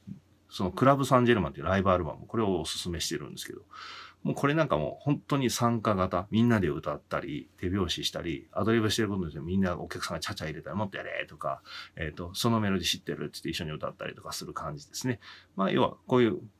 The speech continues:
聞くとわかるんですけど、ハードな、ゴリゴリなメロディーでこうアレンジされた感じですね。で、マイルスのマラソンセッションなんかもハードバップに分類されますが、ビバップ以降、モードジャズまでもず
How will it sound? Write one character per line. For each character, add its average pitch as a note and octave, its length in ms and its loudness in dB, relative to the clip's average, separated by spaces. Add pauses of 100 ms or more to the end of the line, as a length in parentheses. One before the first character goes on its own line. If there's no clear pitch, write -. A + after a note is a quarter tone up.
聞 E3 120 0
く A3+ 140 4
と D#3+ 80 2
わ F2 80 6
か F#2+ 80 0
る E2 60 2
ん - 20 -4
で - 20 -8
す - 60 -8
け - 60 -6
ど、 - 80 -10
ハ G2+ 260 2
ー - 20 4
ド C2+ 100 -6
な、 C#2 140 -8
ゴ G2+ 140 2
リ A2 80 6
ゴ G#2 120 2
リ G2+ 140 6
な F#2 320 4
メ F2+ 120 0
ロ D2 120 -6
デ C#2+ 100 -8
ィ B1 60 -6
ー - 40 -10
で F2+ 220 -2
こ - 320 -8
う - 240 -20
ア - 140 -2
レ F2+ 100 -2
ン F2 40 -4
ジ D#2 100 -6
さ D#2 140 -6
れ C#2 80 -8
た - 120 -20
感 - 140 -16 (120)
じ - 40 -20
で - 60 -12
す C#3 80 -2
ね。 C3+ 160 -2 (960)
で、 D#3+ 100 4
マ G#3 160 12
イ B3+ 40 6
ル F#3 80 6
ス - 40 0
の A#2+ 80 6
マ F#2+ 140 8
ラ A2+ 80 8
ソ C#3+ 160 4
ン C3+ 80 2
セ D#3 80 4
ッ - 20 6
シ C#3+ 100 -2
ョ A#2+ 40 4
ン G2+ 40 4
な D#2+ 80 4
ん D2+ 60 -4
か D2 80 -12
も C2+ 80 -8
ハ A#2 220 0
ー - 20 -2
ド B2 140 4
バ B2+ 80 4
ッ - 20 2
プ D#2+ 300 -8
に C2+ 140 -4
分 G#2+ 240 0
類 G#2 120 0
さ G2 140 0
れ F#2+ 80 2
ま F2+ 100 2
す F2 100 -8
が、 D2+ 200 -4 (240)
ビ F#3 180 4
バ A3+ 160 6
ッ E3+ 40 4
プ - 380 -2
以 B2 120 6
降、 E2 420 2
モ A2+ 220 2
ー A#2+ 40 0
ド B2 120 4
ジ C3 80 6
ャ B2 40 6
ズ G2+ 120 0
ま D#2 100 0
で D2 80 -6
も E2 160 -4
ず F#2+ 140 -6